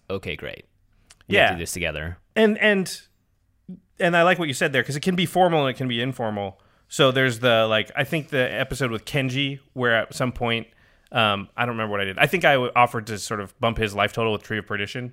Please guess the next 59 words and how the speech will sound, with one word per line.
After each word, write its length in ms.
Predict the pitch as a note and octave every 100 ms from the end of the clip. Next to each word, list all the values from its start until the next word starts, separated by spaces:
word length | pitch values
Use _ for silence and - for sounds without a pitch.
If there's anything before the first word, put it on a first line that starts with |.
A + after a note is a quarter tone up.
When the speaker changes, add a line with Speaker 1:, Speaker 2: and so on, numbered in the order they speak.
| -
Speaker 1:
Yeah. 180 | G2+ F2+
Speaker 2:
And 120 | - D#3
I 40 |
was 100 | D3
like, 80 | D#3
"Hey, 100 | G3
you 80 | D3
wanna 140 | C#3+
go, 360 | C#3 C3+ C3 -
you 100 | C3+
wanna 120 | B2+
gain 120 | C3
some 140 | C3 B2+
life? 340 | D#3 F#3+ - _ _
We're 120 | A3+
friends, 320 | - B3+ C#3
right?" 240 | B2 D#3+ G#3+ -
Speaker 1:
Yeah. 320 | A#2 A#2 G#2+ -
Or 160 | F3+
you 100 | F#3+
sw-, 100 | - -
I 80 |
think 120 | F#3 G#3+
you 60 |
swung 160 | F3+ F3+
a 60 |
two 180 | D3+ E3+
two 220 | D3 D#3
being 180 | C#3+ C#3
like, 220 | B2 A2+
"You're 60 | C#3
gonna 120 | D#3
chump 220 | F#3 A3 F#3+
this, 180 | F2+
right? 100 | C3 B2+
We're 80 |
friends. 240 | D3 D#3 F#2+
Like, 160 | A2
we 80 | C3+
wanna 100 | C#3
Speaker 2:
Yeah, 160 | G3 E3
Speaker 1:
do 60 | D#3
Speaker 2:
yeah. 60 | C3
Speaker 1:
something 180 | G#2+ G#2
for 160 | A2
each 160 | G2+ A2
other." 300 | F2+ D2+ F2
Speaker 2:
And 180 | G#3+ G3+
it 80 | G#3
was 100 | G3
just 140 | G#3
like, 280 | G#3 - -
yeah. 260 | C#4 A#2+ A#2
And 100 | A3+
it, 380 | A3+ - F3+
that, 260 | A#3 E4+ D#4 _ _
that 140 | G3+ C#4
was, 160 | C4+
like, 260 | B3 G#3 -